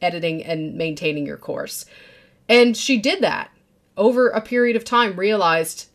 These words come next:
"This is actually not the container for my people. I need to change this." And so she did. But if she had tried to make that decision a year ago before she created her course,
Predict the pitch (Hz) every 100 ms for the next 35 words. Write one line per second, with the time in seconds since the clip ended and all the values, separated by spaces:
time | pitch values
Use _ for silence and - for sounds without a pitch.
0 | _ 208 214 226 202 175 - 202 175 175
1 | 220 294 302 269 190 202 165 147 151 254
2 | - 160 147 127 151 151 185 220 _ _
3 | _ _ - 220 226 220 - 285 392 -
4 | - - - - - _ _ _ _ 214
5 | 214 233 247 233 381 - - _ _ _
6 | _ _ _ _ _ _ _ - 254 -
7 | _ - 254 - 262 233 - 320 320 294
8 | 277 240 233 214 233 214 202 202 269 403
9 | 359 - 143 131 135 - 208 - 240 254
10 | 269 262 220 226 196 185 185 - 311 285
11 | 190 - -